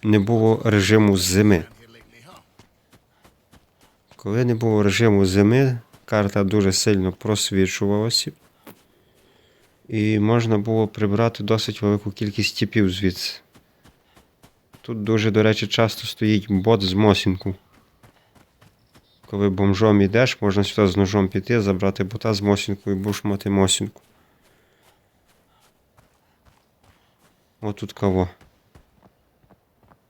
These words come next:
Тут зараз зима і так, типу, проглядується дуже погано. Але коли було зелено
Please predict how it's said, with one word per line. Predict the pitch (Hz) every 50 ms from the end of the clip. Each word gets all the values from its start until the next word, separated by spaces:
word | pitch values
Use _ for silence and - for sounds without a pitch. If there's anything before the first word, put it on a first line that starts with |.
| _ _ _ _ _ _ _ _ _ _
Тут | - - 127 127
зараз | 117 104 104 101 95 95 90
зима | 90 90 98 101 107 117 131 143 143 139
і | 117 104
так, | 98 - 117 110 -
типу, | - _ - 120 113 - - 107 107 - _ _ _ _ _ _ _ _ _ _ _ _ _
проглядується | - 107 107 101 98 110 113 117 110 110 110 110 101 - - 104
дуже | 98 113 107 104 104
погано. | - - 107 98 101 98 92 90 87 95 110
Але | - 107 95 95 95
коли | 95 - 104 98 104 104
було | 101 98 101 104 98 98 95 95
зелено | 90 - 113 123 143 147 135 107 95 92